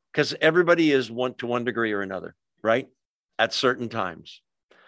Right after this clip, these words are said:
That, this verse is saying that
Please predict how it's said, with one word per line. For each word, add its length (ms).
That, 340
this 300
verse 380
is 140
saying 540
that 160